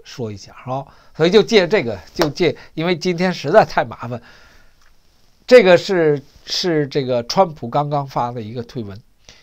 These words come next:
呃，一，一篇文章。这里讲的是德州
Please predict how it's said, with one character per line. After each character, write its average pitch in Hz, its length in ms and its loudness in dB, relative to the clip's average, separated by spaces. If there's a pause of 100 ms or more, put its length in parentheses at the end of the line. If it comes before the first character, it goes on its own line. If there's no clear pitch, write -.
(320)
呃， 113 160 -16 (100)
一， 139 140 -10
一 151 220 -8
篇 120 160 -10
文 110 160 -10
章。 113 260 -12
这 170 120 0
里 160 120 -4
讲 110 260 -10
的 110 60 -14
是 127 160 -12
德 143 280 0
州 190 240 0